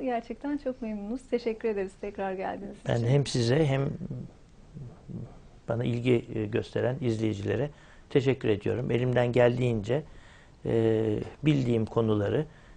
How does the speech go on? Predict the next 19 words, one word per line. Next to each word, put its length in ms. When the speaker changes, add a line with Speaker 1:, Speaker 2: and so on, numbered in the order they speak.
Speaker 2:
e, 140
onlara 520
sizlerle 480
paylaşmak, 680
e, 40
çabasındayım. 720
Bilginin 540
bizde 240
kalmaması 580
gerekiyor. 520
Bu 140
bilgi 380
ne 100
kadar 340
paylaşılırsa, 720
ne 100
kadar, 300
e, 320
yayılırsa 680